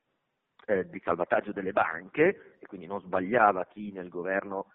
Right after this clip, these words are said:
eh, come Giorgetti ha detto che ormai il mes era diventato un salvabanche, è sempre nato come un salvastati.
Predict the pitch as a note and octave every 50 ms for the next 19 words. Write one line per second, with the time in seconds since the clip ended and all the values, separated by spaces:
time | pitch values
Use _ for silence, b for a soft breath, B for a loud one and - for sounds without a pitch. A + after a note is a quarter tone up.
0 | b b b b - - C#2 B1+ - - - F2 F2 E2 D2+ F2 D2+ D#2 E2 F#2+
1 | G2+ G2+ - F#2+ F2 F2+ - - - - E2 D#2+ E2 F2 F2+ F2+ F#2 F#2 F#2 -
2 | - - - G#2 F#2+ F2+ F2+ F2+ F2+ E2+ - - F2+ F2 E2+ E2+ F2 E2 - F2
3 | - G2 F2+ - - F2 E2+ E2+ F#2+ A#2 C#3 G#2 F#2+ G2 F#2 - - G2 F2+ D2
4 | C2 - _ - G2 - F#2+ G2 F#2+ G2 _ - - G#2+ G2 G2 _ - - G2
5 | G2 A2+ C3 - - - G#2 E2+ E2 - - -